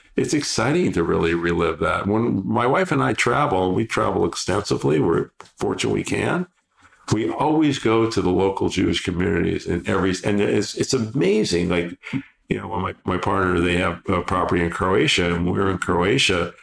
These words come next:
and we went to, uh, Dubrovnik. We went to the local,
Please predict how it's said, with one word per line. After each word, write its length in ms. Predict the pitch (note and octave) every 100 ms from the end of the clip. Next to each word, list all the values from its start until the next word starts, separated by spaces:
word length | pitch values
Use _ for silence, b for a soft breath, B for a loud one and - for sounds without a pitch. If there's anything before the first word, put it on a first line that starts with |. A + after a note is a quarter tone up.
| B B B -
and 100 | G#2
we 80 | G2
went 260 | F#2+ F#2
to, 520 | - F#2 F2+ F2+ F2+ -
uh, 180 | F2+ F2+
Dubrovnik. 640 | F#2 G2+ A2+ B2+ G#2 G2
We 80 | G#2+
went 200 | A2+ A#2
to 100 | A2
the 160 | G#2+ A2
local, 560 | A2 A#2+ - A#2 F#2+